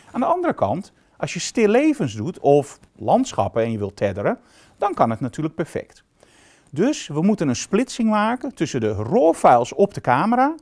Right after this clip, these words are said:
en de jpegs naar de computer of naar de tablet. En gelukkig kan dat gewoon in de software. Dus dat is oplossing één. Een andere oplossing waar vaak mensen tegenaan lopen, is dat je natuurlijk gewend bent om Capture One te gebruiken, of Smart Shooter, of Lightroom,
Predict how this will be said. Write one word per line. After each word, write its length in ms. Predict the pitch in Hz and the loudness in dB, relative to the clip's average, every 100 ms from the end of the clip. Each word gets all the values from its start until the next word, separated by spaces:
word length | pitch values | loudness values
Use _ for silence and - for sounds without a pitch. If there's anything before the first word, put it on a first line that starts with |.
| _ _ _ | _ _ _
en 180 | - 233 | -2 0
de 140 | 175 127 | 0 2
jpegs 640 | 135 180 196 208 208 - | 2 2 2 0 0 -6
naar 240 | 139 147 | 0 4
de 80 | 165 | 2
computer 420 | - 143 123 147 | 0 -6 -6 -6
of 80 | 139 | -4
naar 160 | 135 120 | 0 0
de 60 | 113 | 2
tablet. 480 | 147 104 82 78 - _ _ - | 2 2 0 -10 -16 _ _ -2
En 160 | 233 | -2
gelukkig 520 | - 147 135 151 - - | 0 2 2 0 -6 2
kan 200 | 147 156 | 2 4
dat 160 | 143 | 2
gewoon 260 | - 120 120 | 2 -2 0
in 160 | 120 | -2
de 60 | 117 | -4
software. 460 | - 85 82 95 92 _ _ | -4 -8 -8 -10 -14 _ _
Dus 120 | - 127 | -10 2
dat 160 | 247 | 2
is 80 | 247 | 4
oplossing 520 | 208 190 185 - 131 | 2 2 0 0 -4
één. 300 | 98 90 78 - _ _ _ - - | -4 -6 -10 -16 _ _ _ -20 -4
Een 120 | 202 | 2
andere 280 | 311 330 277 | 4 4 4
oplossing 600 | 165 135 120 - 175 143 | 2 0 -6 -4 -6 0
waar 200 | 156 160 | -2 -2
vaak 360 | - 269 339 | 0 0 0
mensen 340 | 208 220 202 185 | 0 0 -2 -2
tegenaan 540 | 175 151 175 226 220 | -2 0 0 0 2
lopen, 460 | 117 92 95 160 233 _ _ _ | 0 -2 -4 -6 -6 _ _ _
is 120 | - | -6
dat 140 | 262 285 | -4 0
je 60 | |
natuurlijk 340 | 269 - 196 - | 0 2 0 0
gewend 480 | - 113 165 247 190 | -2 0 2 2 2
bent 200 | 135 - | -2 -2
om 140 | 143 | -4
Capture 420 | - 104 - 135 | 0 0 0 0
One 140 | 165 170 | 2 2
te 100 | 139 | -4
gebruiken, 560 | 143 123 110 98 - | -2 2 2 0 -6
of 140 | 95 - | -10 -10
Smart 420 | 120 131 143 135 | 0 4 4 2
Shooter, 420 | - 135 117 104 | -4 -6 -6 -8
of 180 | - 101 | -10 -6
Lightroom, 720 | 107 147 180 156 147 127 110 | 0 2 2 0 0 0 -2